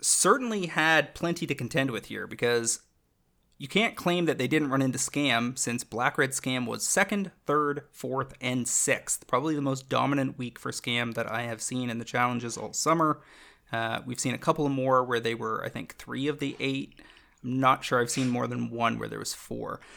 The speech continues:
The card of note here that gives them another little boost is four,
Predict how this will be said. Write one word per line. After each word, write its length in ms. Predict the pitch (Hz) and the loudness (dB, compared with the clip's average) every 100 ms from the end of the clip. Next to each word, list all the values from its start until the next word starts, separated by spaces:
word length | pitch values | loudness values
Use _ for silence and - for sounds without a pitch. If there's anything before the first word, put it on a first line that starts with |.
| - - _ | -20 -20 _
The 60 | 135 | -2
card 280 | - 226 285 | 8 10 10
of 120 | 208 | 8
note 320 | 151 151 156 | 4 2 2
here 320 | - 147 151 135 | -2 0 2 4
that 220 | 127 - | 2 2
gives 180 | 131 135 | 0 2
them 100 | 117 | 0
another 300 | 120 120 120 | 0 0 0
little 180 | 120 | -2
boost 440 | 113 123 123 117 - | -2 0 0 0 -2
is 180 | 110 - | -4 -4
four, 600 | - - 143 147 143 | -4 2 4 4 2